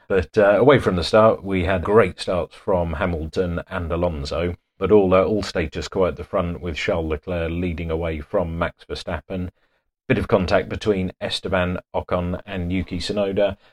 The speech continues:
Ocon getting out of shape into the chicane and, and just clattered into Tsunoda, and Ocon duly receiving a five-second time penalty for his part in that.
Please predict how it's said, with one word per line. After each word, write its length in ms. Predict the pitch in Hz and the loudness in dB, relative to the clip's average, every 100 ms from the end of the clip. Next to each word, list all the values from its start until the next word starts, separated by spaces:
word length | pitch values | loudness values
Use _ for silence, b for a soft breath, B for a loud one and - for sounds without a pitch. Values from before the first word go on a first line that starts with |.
| b 87 | b -4
Ocon 320 | - 92 80 | -2 -2 -2
getting 220 | 87 87 | -2 -2
out 200 | 82 - | -4 -6
of 100 | 80 | -8
shape 380 | - 92 80 82 | -2 -2 -2 -6
into 240 | 82 71 | -8 -6
the 80 | 80 | -8
chicane 480 | - 82 87 82 80 | -6 -6 -6 -6 -8
and, 220 | 78 71 | -8 -8
and 120 | - | -10
just 220 | 82 - | -12 -14
clattered 420 | - 90 - 85 82 | -6 -6 -4 -8 -6
into 540 | 80 76 - 87 80 | -6 -8 -10 -8 -8
Tsunoda, 680 | 73 - 82 78 76 82 78 _ _ - | -6 -6 -4 -4 -4 -6 -8 _ _ -10
and 200 | 82 78 | -10 -8
Ocon 340 | 80 - 82 | -8 -6 -8
duly 240 | 76 80 80 | -6 -6 -6
receiving 600 | 76 76 82 71 80 78 - | -6 -6 -6 -6 -8 -8 -8
a 200 | 82 76 - | -10 -10 -10
five-second 800 | 85 78 71 - - 85 82 78 _ | -8 -8 -8 -10 -8 -10 -10 -12 _
time 320 | - 90 80 | -6 -4 -6
penalty 480 | 80 95 82 80 85 | -6 -6 -6 -6 -8
for 140 | 78 87 | -6 -4
his 160 | 87 | -6
part 340 | - 95 87 92 | -6 -8 -8 -10
in 120 | 101 | -12
that. 340 | 117 - _ | -12 -14 _